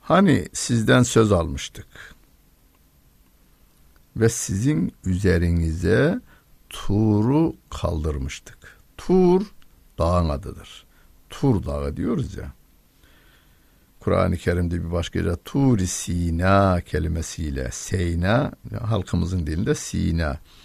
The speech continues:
Tur-i Sina, Sina, e, Na Dağı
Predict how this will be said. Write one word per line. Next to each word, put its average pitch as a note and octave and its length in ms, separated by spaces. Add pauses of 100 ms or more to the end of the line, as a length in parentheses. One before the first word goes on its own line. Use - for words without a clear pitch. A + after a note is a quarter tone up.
(400)
Tur-i C3 380
Sina, F2 840
Sina, F2 460
e, D#2+ 600
Na F2+ 340
Dağı D#2 340